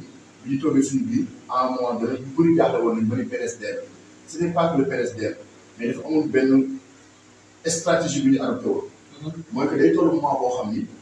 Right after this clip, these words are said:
Speaker 1: dañoo, dañoo préféré woon def une communication interne. Maanaam bu leen di communiquer ak ñi xam ñoo nekk de l'extérieur, mais dañoo préféré def communication boo xam ñun suñu biir la. Mooy militants yi, responsables yi, mouvement de soutien yi, fédération yi,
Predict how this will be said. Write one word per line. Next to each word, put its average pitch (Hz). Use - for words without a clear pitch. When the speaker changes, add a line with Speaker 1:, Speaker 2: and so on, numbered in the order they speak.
Speaker 1:
dañoo, 147
dañoo 139
préféré -
woon 120
def -
une 139
communication 139
interne. -
Maanaam 139
bu 196
leen 202
di -
communiquer 170
ak 135
ñi 147
xam 143
ñoo 131
nekk 135
de 127
l'extérieur, 113
mais 120
dañoo 135
préféré 120
def -
communication -
boo 117
xam 123
ñun 185
suñu 139
biir 120
la. 92
Mooy 120
militants 131
yi, 117
responsables 110
yi, -
mouvement 131
de -
soutien 110
yi, 113
fédération 131
yi, 131